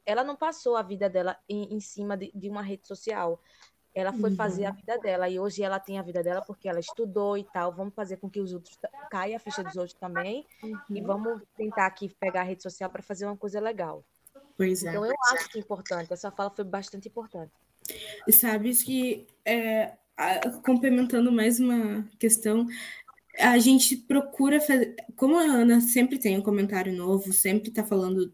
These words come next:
Speaker 2: de tudo que acontece, principalmente no Twitter, até a nossa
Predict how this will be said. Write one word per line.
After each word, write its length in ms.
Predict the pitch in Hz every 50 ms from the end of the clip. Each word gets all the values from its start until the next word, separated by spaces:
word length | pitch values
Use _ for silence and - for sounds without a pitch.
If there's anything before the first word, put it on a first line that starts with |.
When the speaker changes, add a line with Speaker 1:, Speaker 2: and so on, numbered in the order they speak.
| _ -
Speaker 2:
de 120 | 185 185
tudo 220 | - - 208 196
que 100 | 202 214
acontece, 680 | 196 190 190 185 196 - 170 180 208 214 - - 208 - - - - - - _ _
principalmente 600 | - 254 277 - - 294 262 247 226 233 233 - 220
no 140 | 202 196
Twitter, 640 | 202 - 190 180 185 226 254 247 - 214 185 185 - _ _ _ - _ _ _ _ _ _ _
até 300 | - - 220 220 240 220 240
a 60 | 269
nossa 680 | 269 247 247 233 - 254 240 233 226 220 214 208 202